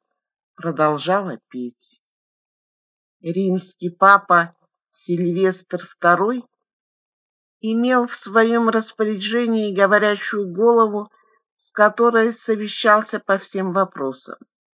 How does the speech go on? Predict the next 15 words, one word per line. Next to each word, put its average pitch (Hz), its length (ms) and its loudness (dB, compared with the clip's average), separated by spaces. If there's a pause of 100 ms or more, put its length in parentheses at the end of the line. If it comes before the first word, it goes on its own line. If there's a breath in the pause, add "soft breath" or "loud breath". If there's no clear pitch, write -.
(760)
По 202 80 -8
легенде, 240 640 -4
эта 233 360 -4
голова 202 560 6
была 208 360 4
привезена 202 760 -2
из 208 300 -6
Индии. 120 680 -8 (1400)
Говорящие 247 800 -2
головы 220 520 0
есть 190 460 -6
и 175 60 0
в 170 60 -14
сказках - 840 -4
Пушкина, 185 680 -10